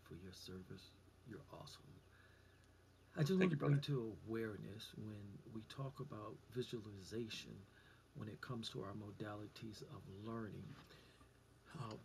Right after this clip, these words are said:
Speaker 1: those who are not a visual or primary, a visual learner, like myself, I'm a primary auditory learner. I don't have visions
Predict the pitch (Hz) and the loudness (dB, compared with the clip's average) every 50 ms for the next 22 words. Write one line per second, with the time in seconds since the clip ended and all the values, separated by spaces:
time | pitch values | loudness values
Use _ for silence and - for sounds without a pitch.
0 | - 127 127 147 151 147 147 - - 143 131 123 127 123 120 113 - - - - | 0 4 6 6 6 6 4 4 4 4 4 4 4 2 0 -2 -4 -10 -12 -18
1 | - - - - 117 110 113 110 - - - - - - - - - - - - | -2 2 2 2 2 0 -4 -6 -8 -10 -14 -16 -18 -20 -20 -20 -18 -16 -10 -6
2 | 131 117 113 123 135 147 - - - - 104 - - - - 113 107 101 95 95 | -4 -2 0 0 0 0 -2 -4 -8 -12 -12 -12 -10 -6 -6 -4 -4 -4 -8 -2
3 | - 120 123 120 - 120 113 110 123 120 - - - 104 98 - - - 131 139 | 2 4 4 4 4 0 -2 -2 -4 -4 -6 -10 -10 -8 -8 -8 -6 -4 0 2
4 | 151 147 117 98 92 87 90 - - - 95 90 - 107 104 95 95 101 95 92 | 2 2 2 0 -2 -6 -8 -8 -8 -8 -10 -8 -6 -6 -6 -6 -6 -6 -8 -8
5 | - - - - 98 95 95 95 92 95 101 101 143 - - 143 143 143 143 - | -8 -10 -8 -8 -6 -6 -4 -4 -6 -6 -8 -8 -10 -4 2 4 4 4 4 0
6 | 131 120 110 - - - - - - - - - 110 110 110 107 - - - - | -2 -4 -4 -4 -4 -4 -4 -4 -6 -10 -12 -8 -6 -6 -6 -6 -8 -10 -14 -16
7 | - - - 131 120 113 117 110 107 101 101 90 - - - - 123 135 139 131 | -16 -6 -4 -2 -2 0 -2 -2 -4 -6 -6 -8 -12 -10 -8 -4 0 0 0 0
8 | - - - 113 98 98 95 95 98 95 92 95 95 - - - - - - - | 0 -4 -6 -6 -6 -6 -6 -6 -6 -6 -6 -6 -6 -8 -10 -12 -14 -16 -16 -16
9 | - - - - - - - 113 107 120 120 123 - - 117 113 110 110 110 - | -18 -18 -18 -18 -12 -8 -6 -4 -2 -2 -2 -2 -4 -4 -4 -4 -4 -4 -6 -6
10 | - - - - - - - - - - 127 127 117 101 113 110 104 98 | -8 -12 -16 -16 -14 -14 -14 -12 -2 4 6 6 6 6 2 -4 -4 -6